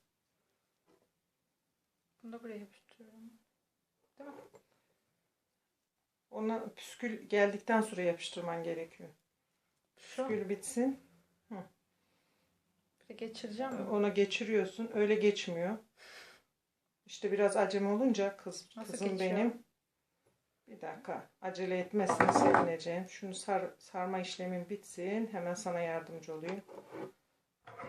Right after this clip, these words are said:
Speaker 2: Şimdi makasla aldım. Sarma işlemi bittikten sonra bu kalan yeri de yakıp püskülün üzerine yapıştıracağım. Evet.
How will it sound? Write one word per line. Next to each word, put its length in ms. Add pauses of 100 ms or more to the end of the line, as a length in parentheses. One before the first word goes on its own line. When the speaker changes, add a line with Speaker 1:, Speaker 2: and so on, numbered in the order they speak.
(880)
Speaker 2:
Şimdi 300
makasla 560
aldım. 420
Sarma 380
işlemi 380
bittikten 400
sonra 240 (160)
bu 100
kalan 240
yeri 300
de 40
yakıp 460
püskülün 400
üzerine 340
yapıştıracağım. 800 (3500)
Evet. 640